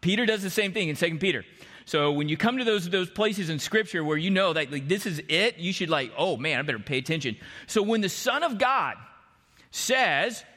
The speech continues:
"Hey guys, I'm outta here," listen up. And so if we would kind of think about it, if, you know, if we were hanging out with Jesus for three years and, you know, and, and Jesus basically said, "Hey, these are the last things that I'm gonna say to you,"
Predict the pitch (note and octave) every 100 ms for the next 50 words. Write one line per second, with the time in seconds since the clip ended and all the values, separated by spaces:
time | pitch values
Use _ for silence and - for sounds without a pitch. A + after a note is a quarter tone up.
0 | - - B3+ A#3 G3 A#3 C4+ C4+ G#3 -
1 | A3 G#3+ B3+ G3+ D3+ D#3+ A3+ - - -
2 | - - - - C3+ E3+ F#3+ G3 G#3 A3
3 | A#3+ E3 - - _ _ _ _ - -
4 | D3 F#3+ F#3 E3+ A3 C#4+ A#3+ G3 A3 A3
5 | F3 C4 D4+ E3 C#3+ F3 G3 E3+ - F#3+
6 | D3+ C#3 D#3 F3 G3 F#3 F3 F3 D#3+ E3
7 | D3 C3+ F3 E3 - C3+ - D3+ C3+ C3+
8 | F3+ A3+ C3+ G#2+ - - - - C#3 C3
9 | C3 D#3+ C#3+ B2 B2 B2+ B2 F3 E3 D3+
10 | - D3+ D3 D3 C#3 C3+ C3 F3 D3 B2+
11 | F3+ F#3 D3 C3 C#3 E3+ F3 - D3+ F#3+
12 | D3 C3+ D3 C3 A#2 B2+ C#3 D3 F3+ B3+